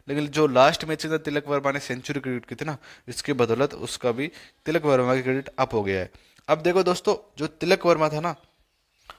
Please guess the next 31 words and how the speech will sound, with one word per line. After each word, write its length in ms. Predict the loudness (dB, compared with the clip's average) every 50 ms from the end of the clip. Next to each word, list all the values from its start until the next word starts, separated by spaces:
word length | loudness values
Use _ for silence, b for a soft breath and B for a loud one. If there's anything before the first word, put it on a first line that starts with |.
| B B
वो 140 | 2 4 6
हो 140 | 6 4 4
गया 160 | 4 2 2
साढ़े 300 | 2 4 4 4 4 4 2
सात 280 | 2 2 0 0 0
का, 160 | 0 0 0 0
अभिषेक 320 | 0 -2 -2 -2 -2 0
हो 60 | 0
गया 120 | 0 -2 0
सात 300 | 0 -2 -2 -2 -4 -6
का, 140 | -10 -10 -10
ठीक 240 | -10 -12 -10 -8 -8
है। 60 | -6
अभिषेक 320 | -4 -2 -2 0 0 0
शर्मा 220 | 0 -2 -2 -2 -4
में 60 | -2
लास्ट 280 | -2 -2 -2 -4 -6 -6
मैच 160 | -6 -6 -4 -4
ठीक 160 | -4 -4 -4
कर 120 | -2 -2 -2
रहे 100 | -2 -4
थे, 120 | -6 -8 -12 _ -4 0
at 160 | 0 0 2
the 140 | 0 0 0
end 100 | 0 0
जाके 260 | -2 -2 -2 -2 -4
वो 120 | -4 -4 -4
फ्लॉप 280 | -6 -6 -4 -4 -4
हो 100 | -4 -6
गए 140 | -6 -6 -6 -4
थे। 140 | -6 -6